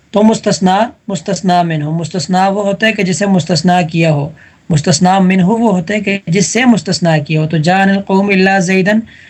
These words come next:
زید کو مستثنیٰ کیا ہے، ٹھیک ہے، تو زید کو کیا کیا ہے؟ مستثنیٰ کیا ہے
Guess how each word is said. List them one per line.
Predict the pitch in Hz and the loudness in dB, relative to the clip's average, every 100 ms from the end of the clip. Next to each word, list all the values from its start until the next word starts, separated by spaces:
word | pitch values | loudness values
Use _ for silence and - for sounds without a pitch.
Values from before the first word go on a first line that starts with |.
| - - | -14 -4
زید | 180 185 | -2 -2
کو | 220 | -2
مستثنیٰ | 202 185 - 160 185 196 190 | -2 -2 -2 0 2 2 0
کیا | 202 202 | -2 0
ہے، | 208 247 _ _ _ | -2 -4 _ _ _
ٹھیک | - 180 233 | -4 -2 -2
ہے، | 262 - _ _ _ _ _ _ _ _ _ _ _ _ _ _ _ _ _ _ _ _ _ _ _ _ _ _ _ | -6 -12 _ _ _ _ _ _ _ _ _ _ _ _ _ _ _ _ _ _ _ _ _ _ _ _ _ _ _
تو | - - | -6 -2
زید | 160 190 190 | 0 0 -2
کو | 196 | -4
کیا | 196 196 | 0 0
کیا | 175 196 | 0 0
ہے؟ | 208 | 0
مستثنیٰ | 214 190 180 185 185 196 | -2 -2 -4 0 0 0
کیا | 190 180 190 | -2 0 2
ہے | 214 | 0